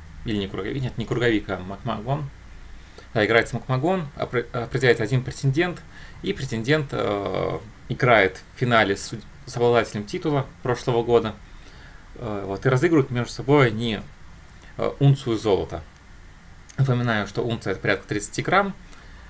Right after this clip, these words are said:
э, и порядка тысячи евро с-, э, стоит одна унция золота. Вот, соответственно, победитель получает две унции,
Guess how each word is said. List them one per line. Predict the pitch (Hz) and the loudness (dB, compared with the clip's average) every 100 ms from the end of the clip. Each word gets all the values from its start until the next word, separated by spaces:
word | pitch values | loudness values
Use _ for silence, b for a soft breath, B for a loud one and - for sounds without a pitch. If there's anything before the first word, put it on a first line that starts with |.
| - | -16
э, | - 107 101 101 98 95 - - | -8 -6 -4 -4 -6 -6 -10 -10
и | 175 | 0
порядка | 135 135 135 | 4 4 4
тысячи | 131 123 - - 104 - - - - | -4 -4 -6 -6 -6 -6 -16 -20 -14
евро | - 113 110 98 90 - - - - - | -2 2 2 2 -4 -8 -18 -18 -20 -18
с-, | - - - | -16 -16 -12
э, | - 110 - - - | -12 -12 -16 -20 -16
стоит | - 123 | -2 0
одна | 104 113 110 | 0 -2 -2
унция | 107 104 95 | -4 -2 -2
золота. | 92 90 87 92 - B B B | -2 -4 -4 -10 -16 B B B
Вот, | - | -8
соответственно, | 101 110 127 | -6 -6 -6
победитель | 123 113 - | -6 -6 -8
получает | - - 104 | -6 -2 0
две | 143 202 | 4 4
унции, | 190 - 147 135 | 4 2 0 0